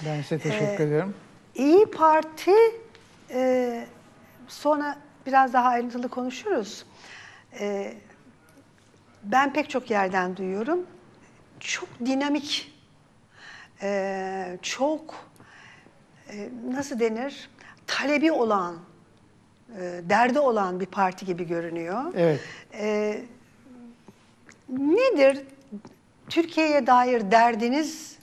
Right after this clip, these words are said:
Speaker 2: ve parti olarak talebiniz nedir?
Speaker 1: Esasen normal şartlar altında anayasal demokrasisi olan bir devlet olsaydık, böyle yönetiliyor olsaydık,
Speaker 2: Hı hı.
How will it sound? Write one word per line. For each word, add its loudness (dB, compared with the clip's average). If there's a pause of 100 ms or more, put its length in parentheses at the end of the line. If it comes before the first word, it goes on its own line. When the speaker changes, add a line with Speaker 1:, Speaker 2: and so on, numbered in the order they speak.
Speaker 2:
ve 0 (280)
parti 6
olarak 0
talebiniz -2
nedir? -4 (100)
Speaker 1:
Esasen 2
normal 6
şartlar 2
altında 4 (640)
anayasal 0
demokrasisi -4
olan 0
bir -2
devlet 0
olsaydık, -2
böyle 4
yönetiliyor 2
olsaydık, -4
Speaker 2:
Hı -6
hı. -8